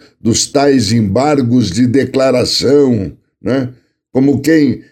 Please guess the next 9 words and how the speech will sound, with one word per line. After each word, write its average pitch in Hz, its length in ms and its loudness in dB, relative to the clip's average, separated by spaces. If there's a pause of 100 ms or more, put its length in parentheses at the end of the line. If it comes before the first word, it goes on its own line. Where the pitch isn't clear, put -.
(180)
tenta 160 300 0
achar 147 440 0
brechas 127 960 0 (280)
em 135 120 2
uma 143 180 2
muralha 139 560 2
de 113 140 -2
fatos. - 880 -6 (680)
Alegarão 127 1200 2